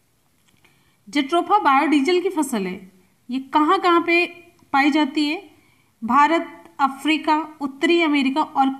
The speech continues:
कैरेबियन जैसे ट्रॉपिकल क्षेत्रों में ये उत्पन्न होती है। ये बहुत ही बड़ा सा पादप है जो झाड़ियों के रूप में अर्धशुष्क क्षेत्रों में उगता है, ठीक है। और यहाँ पे देखिए किससे मिलता है,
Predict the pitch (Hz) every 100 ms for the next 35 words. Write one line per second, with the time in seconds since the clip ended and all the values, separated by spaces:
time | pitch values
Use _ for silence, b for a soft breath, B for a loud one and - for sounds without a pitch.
0 | - 277 302 320 349 349 311 262 277 285
1 | - 269 254 294 302 294 - 262 247 247
2 | 233 294 - B B B 302 - - 285
3 | 214 190 202 196 185 - b b b b
4 | b 262 302 359 370 381 294 294 311 330
5 | 330 262 233 277 294 302 262 349 453 254
6 | 220 269 294 339 330 262 240 233 262 -
7 | - 277 269 320 294 285 - 277 247 240
8 | 233 247 269 - - 190 170 175 - _
9 | _ _ _ _ _ _ - 269 359 B
10 | B B B 294 320 359 330 339 370 370
11 | 294 285 339 - - _ _ _ _ _
12 | _ _ _ _ _ - 339 339 403 370
13 | 349 339 254